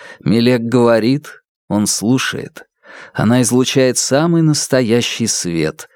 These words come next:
видимый, как свет лампы за занавеской. И тепло. Ее теплом можно согреть озябшие руки.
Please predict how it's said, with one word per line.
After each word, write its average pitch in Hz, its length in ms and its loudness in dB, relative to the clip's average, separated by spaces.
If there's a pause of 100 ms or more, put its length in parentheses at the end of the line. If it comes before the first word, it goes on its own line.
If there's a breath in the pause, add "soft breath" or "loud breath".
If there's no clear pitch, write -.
(260 loud breath)
видимый, 113 800 0
как 101 220 -2
свет 139 380 -2
лампы 113 380 0
за 104 160 0
занавеской. 101 960 -2 (460)
И 73 100 -2
тепло. - 720 -2 (600 loud breath)
Ее 147 280 4
теплом 165 480 2
можно 165 320 2
согреть 131 640 0
озябшие 101 800 0
руки. - 500 -6